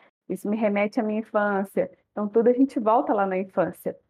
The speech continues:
né? Inclusive a tolerância de, de texturas, de alguns sabores,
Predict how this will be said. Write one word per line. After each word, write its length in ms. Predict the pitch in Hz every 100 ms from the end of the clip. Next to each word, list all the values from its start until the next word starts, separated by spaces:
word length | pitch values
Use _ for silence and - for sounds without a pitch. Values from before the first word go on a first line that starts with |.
| _ _ _ _
né? 240 | - 185 190
Inclusive 520 | 196 214 208 208 214
a 60 | 220
tolerância 720 | 233 233 247 208 247 - 196
de, 460 | 180 196 190 170 165
de 160 | 190
texturas, 920 | - - 214 - - 233 226 208 214 - -
de 200 | 175 190
alguns 340 | 185 190 202
sabores, 800 | - 185 180 190 196 190 190